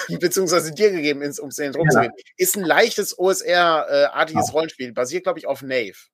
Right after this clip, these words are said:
Speaker 2: Genau, mit Abenteuern, äh, gleich drin. Äh, wer jetzt bestellt, kriegt es, also an diesem Wochenende kriegt's bei uns dazu. Ähm, wenn, wenn's, also ich sag's ganz offen, ne, ihr müsst jetzt nicht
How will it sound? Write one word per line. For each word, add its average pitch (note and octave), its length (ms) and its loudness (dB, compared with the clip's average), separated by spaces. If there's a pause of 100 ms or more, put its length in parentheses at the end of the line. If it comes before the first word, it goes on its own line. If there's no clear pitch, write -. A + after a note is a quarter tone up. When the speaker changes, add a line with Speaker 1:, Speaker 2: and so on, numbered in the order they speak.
(480)
Speaker 2:
Genau, C#3 260 2
mit D#3+ 180 2
Abenteuern, E3+ 760 4
äh, C#3 180 -2
gleich B2+ 260 4
drin. G3 380 0 (500)
Äh, C3+ 220 0
wer B2 120 8
jetzt D#3 260 2
bestellt, D#3 540 2
kriegt - 320 -4
es, D3 300 -4 (220)
also B2 160 4
an B2 140 2
diesem C3+ 200 -4
Wochenende C3+ 440 0
kriegt's - 280 -8
bei B2+ 80 2
uns B2+ 180 0
dazu. F3+ 640 4
Ähm, C#3 560 0 (480)
wenn, C#3+ 320 0
wenn's, - 440 -4 (100)
also B2 240 0
ich A#2+ 140 4
sag's D#3 320 2
ganz C#3 200 2
offen, B2+ 380 0
ne, C3 180 2
ihr B2+ 120 4
müsst D3 180 -4
jetzt - 180 -4
nicht C3+ 280 -4